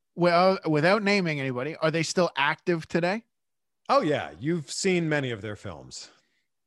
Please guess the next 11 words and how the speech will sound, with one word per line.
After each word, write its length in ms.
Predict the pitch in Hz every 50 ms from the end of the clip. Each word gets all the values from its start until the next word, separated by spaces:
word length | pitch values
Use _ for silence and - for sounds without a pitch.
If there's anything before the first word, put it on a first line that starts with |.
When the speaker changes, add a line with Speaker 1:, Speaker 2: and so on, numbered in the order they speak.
| _ -
Speaker 1:
Oh, 160 | - 143 151
wow. 360 | 127 107 107 120 131 139 117 107
That's 220 | 110 120 - -
so, 340 | - - 143 147 147 143 - -
okay. 460 | 131 131 147 170 - - 120 104 135 _ _ _ _ _ _ _ _ -
Speaker 2:
I'll 100 | 165 165
tell 240 | - - 208 214
you 160 | 208 196 170 156
off 220 | 139 127 120 -
camera. 440 | - 123 113 107 101 90 82 80 - - - _ _ _ -
Speaker 1:
Amazing. 540 | 143 147 160 165 175 156 127 117 110 110